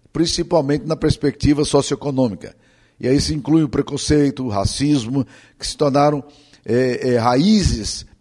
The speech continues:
nessa, nessas manifestações e-, escravagistas da história. Então, na verdade, nós vivemos num contexto de muita violência e num contexto de muita opressão. E essa opressão não, não acaba com o tempo, porque isso,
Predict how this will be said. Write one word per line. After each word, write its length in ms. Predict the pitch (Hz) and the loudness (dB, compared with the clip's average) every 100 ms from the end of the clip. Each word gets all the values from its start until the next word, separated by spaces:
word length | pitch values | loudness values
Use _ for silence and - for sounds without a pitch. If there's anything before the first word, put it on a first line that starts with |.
| _ - | _ -8
nessa, 420 | 104 131 131 120 | -2 -2 0 -2
nessas 440 | 117 127 127 123 | -2 -2 -4 -4
manifestações 800 | 123 131 127 123 110 - 131 110 - - | -4 -4 -4 -4 -4 -4 -6 -6 -14 -8
e-, 180 | 123 113 | -8 -2
escravagistas 920 | 127 - 147 147 123 95 135 151 113 95 | 0 0 2 2 2 0 -2 -2 -4 -4
da 100 | 107 | -4
história. 500 | - 113 87 67 - _ _ _ 113 | -2 -2 -2 -6 -16 _ _ _ -8
Então, 220 | 120 190 | -2 0
na 100 | 180 | 2
verdade, 480 | 151 147 165 156 156 | 4 6 6 6 2
nós 260 | 151 165 | 2 2
vivemos 440 | 147 156 131 139 143 | 0 -2 -2 -2 -4
num 80 | |
contexto 400 | 151 160 143 147 | -4 -2 0 0
de 60 | 143 | -2
muita 220 | 139 139 | -4 -2
violência 600 | 143 170 165 180 - 190 - - - - - | 2 4 4 0 -2 -8 -10 -20 -20 -16 -6
e 80 | |
num 80 | 147 | -4
contexto 300 | 156 147 165 | -2 0 0
de 60 | 156 | -2
muita 240 | 175 190 | 0 2
opressão. 640 | 180 180 - 170 156 90 - _ _ _ - | 4 4 4 4 2 0 -10 _ _ _ -2
E 100 | 113 | 0
essa 200 | 135 151 | 2 0
opressão 460 | 160 156 - 156 | 2 2 2 2
não, 280 | 165 170 175 | 2 -2 -2
não 240 | 160 170 170 | -2 -2 -2
acaba 420 | - 160 175 151 | 2 4 6 2
com 140 | 117 | -2
o 40 | 117 | 0
tempo, 280 | 139 120 | 0 0
porque 260 | - 123 143 | -6 -6 -4
isso, 200 | 143 - | -4 -6